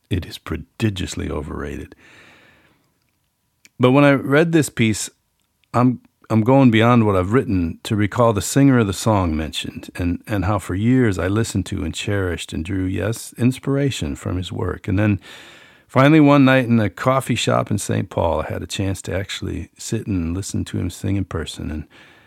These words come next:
afterwards, we shot the breeze out back, and it, it was one of those times where I was bracing for the possibility that the man might not match up to the music, because that's the thing that happens. But in this case, the conversation flowed, and he was kind, and,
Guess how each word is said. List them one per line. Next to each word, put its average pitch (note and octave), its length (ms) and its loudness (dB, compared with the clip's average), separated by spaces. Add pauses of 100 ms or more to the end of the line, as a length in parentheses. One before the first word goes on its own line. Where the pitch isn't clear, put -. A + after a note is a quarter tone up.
(160)
afterwards, G#2 560 -2
we F2 100 -4
shot G2 320 0
the G2 60 -6
breeze G2 340 -2
out F#2 220 -2
back, F#2 280 -2
and F#2+ 80 -2
it, - 120 -12
it A2 120 -2
was A2+ 160 2
one C3+ 160 6
of E3 80 4
those C#3+ 180 4
times G#2 460 4
where F#2 120 0
I F#2 60 2
was F2+ 100 -2
bracing G2 500 0
for - 120 -6
the F2+ 100 -4
possibility F2 840 -4
that E2 200 -6
the - 80 -8
man F#2 340 -2
might F#2 240 -6
not F2 280 -4
match E2 300 -8
up - 140 -12
to - 100 -10
the D#2 80 -6
music, F2 460 -6
because - 360 -14 (680)
that's - 160 -14
the - 60 -14
thing A#2 260 -2
that F2+ 120 -6
happens. G#2 500 -8 (800)
But G#2 140 2
in A2+ 120 8
this D3+ 160 6
case, A#2+ 280 4
the - 100 -6
conversation G#2+ 800 2
flowed, D2+ 520 -6 (280)
and D#2+ 260 -4 (120)
he G2 160 -2
was E2+ 160 -6
kind, D#2 580 -4
and, D2 180 -8